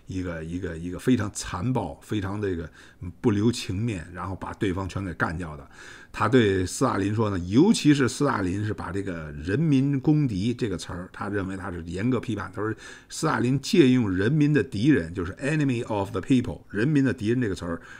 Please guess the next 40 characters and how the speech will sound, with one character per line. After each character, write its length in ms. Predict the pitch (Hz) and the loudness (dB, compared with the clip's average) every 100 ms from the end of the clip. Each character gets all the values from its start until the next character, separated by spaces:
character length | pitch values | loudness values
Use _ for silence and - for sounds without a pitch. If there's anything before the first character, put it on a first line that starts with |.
| - | -16
杀 380 | - - 151 143 | -8 0 4 4
死 180 | - 87 | 2 -2
了 100 | 87 | -4
很 300 | - 87 87 | -6 -6 -4
多 180 | 117 | -2
无 240 | 101 90 120 | -2 0 0
辜 240 | 127 127 | 4 6
的 120 | 98 | 4
人。 200 | 76 73 - _ _ _ _ _ | 0 -8 -16 _ _ _ _ _
OK， 300 | 98 90 85 - - - | -12 -8 -10 -12 -20 -10
这 140 | - 101 | -2 0
个 100 | 85 98 | -2 -6
还 220 | - 95 | -10 -6
是 80 | 101 | -4
我 200 | 90 82 | -2 -4
讲 280 | 87 80 80 | -6 -10 -12
的， 120 | 85 | -14
就 120 | - 87 | -10 -8
是 160 | 87 | -8
这 60 | 85 | -10
个 100 | 82 | -8
“人 240 | 85 101 | -4 -2
民 180 | 160 131 | 0 0
的 80 | 107 | 0
敌 140 | 92 | -2
人” 220 | 92 92 87 | -4 -4 -8
往 140 | 98 | -8
往 120 | 85 | -8
是 120 | 92 | -8
一 160 | 85 87 | -8 -8
个 100 | 78 | -10
非 180 | - 120 | -6 -6
常 160 | 98 110 | -6 -10
恐 280 | - 78 | -12 -12
怖 100 | 80 | -10
的 80 | 101 | -10
一 80 | 82 | -10
个 80 | 87 | -12
词 100 | - | -14
儿， 140 | 82 | -18